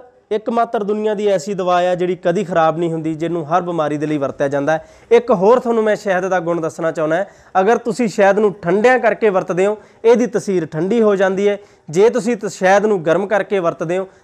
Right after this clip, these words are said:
ਤੇ ਇਹਦੀ ਤਸੀਰ ਗਰਮ ਹੋ ਜਾਂਦੀ। ਸੇਮ ਦੁੱਧ ਤੇ ਸ਼ਹਿਦ ਦੁਨੀਆ ਦੀਆਂ ਦੋ ਹੀ ਐਸੀਆਂ ਚੀਜ਼ਾਂ ਨੇ ਜਿਹੜੀਆਂ ਠੰਡੀ ਚੀਜ਼, ਠੰ-, ਠੰਡੀ ਤਸੀਰ ਦੇ ਵਿੱਚ ਵੀ ਉਪਲਬਧ ਨੇ ਤੇ ਗਰਮ ਤਸੀਰ ਦੇ ਵਿੱਚ ਹੀ ਉਪਲਬਧ ਨੇ।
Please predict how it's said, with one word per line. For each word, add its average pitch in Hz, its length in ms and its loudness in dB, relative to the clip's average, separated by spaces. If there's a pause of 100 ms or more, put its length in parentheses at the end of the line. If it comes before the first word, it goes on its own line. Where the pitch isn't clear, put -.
ਤੇ 185 80 2
ਇਹਦੀ 180 140 -2
ਤਸੀਰ 170 360 -2
ਗਰਮ 147 260 0
ਹੋ 143 140 -4
ਜਾਂਦੀ। 131 240 -2
ਸੇਮ 214 360 4 (320)
ਦੁੱਧ 220 280 2
ਤੇ 262 180 2
ਸ਼ਹਿਦ 220 340 2
ਦੁਨੀਆ 220 340 0
ਦੀਆਂ 220 200 0
ਦੋ 190 220 0
ਹੀ 226 120 2
ਐਸੀਆਂ 202 400 -2
ਚੀਜ਼ਾਂ 170 320 -2
ਨੇ 202 140 -2 (300)
ਜਿਹੜੀਆਂ 226 340 4
ਠੰਡੀ 196 380 -2
ਚੀਜ਼, 233 240 -2 (280)
ਠੰ-, 202 180 2
ਠੰਡੀ 226 340 0
ਤਸੀਰ 214 360 0
ਦੇ 208 120 2
ਵਿੱਚ 208 200 -2
ਵੀ 214 120 0
ਉਪਲਬਧ 180 460 2
ਨੇ 226 160 4 (280)
ਤੇ 190 80 0
ਗਰਮ 165 280 2
ਤਸੀਰ 147 400 -2
ਦੇ 143 120 2
ਵਿੱਚ 135 200 -4
ਹੀ 147 60 -2
ਉਪਲਬਧ 127 400 -4
ਨੇ। 120 120 -6